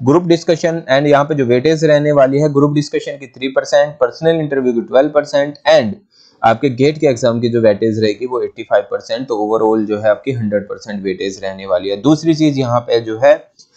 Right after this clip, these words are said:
जो ईडब्ल्यूएस और अनरिजर्व category के बच्चे हैं उनको interview में minimum forty percent marks जो है score करने जरूरी हैं। अगर आप minimum qualifying marks इंटरव्यू के अंदर अब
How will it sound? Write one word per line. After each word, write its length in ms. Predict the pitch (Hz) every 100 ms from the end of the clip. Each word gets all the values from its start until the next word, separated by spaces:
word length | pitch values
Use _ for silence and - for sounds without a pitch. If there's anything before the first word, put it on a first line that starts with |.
| _
जो 200 | 127 147 -
ईडब्ल्यूएस 760 | 151 160 180 165 160 143 151 -
और 180 | 151 147
अनरिजर्व 460 | 147 151 160 170 175
category 440 | 151 127 131 120
के 120 | 113 104
बच्चे 320 | 95 95 -
हैं 260 | 101 101 147
उनको 300 | 165 151 151
interview 500 | 120 117 123 113 104
में 140 | 113
minimum 440 | 147 123 113 131 160
forty 320 | 143 120 117
percent 440 | 107 107 110 107
marks 260 | 98 104 107
जो 80 | 104
है 80 | 113
score 320 | - - 104
करने 360 | 101 98 98 120
जरूरी 480 | 113 95 95 95 95
हैं। 360 | 110 110 - - - -
अगर 200 | 123 135
आप 180 | 139 135
minimum 400 | 120 131 156 175
qualifying 560 | 165 135 127 131 123 117
marks 340 | 113 - - _ _ _ _ _ _ - - -
इंटरव्यू 420 | 127 120 131 135
के 80 | 131
अंदर 260 | 110 110
अब 180 | 107 107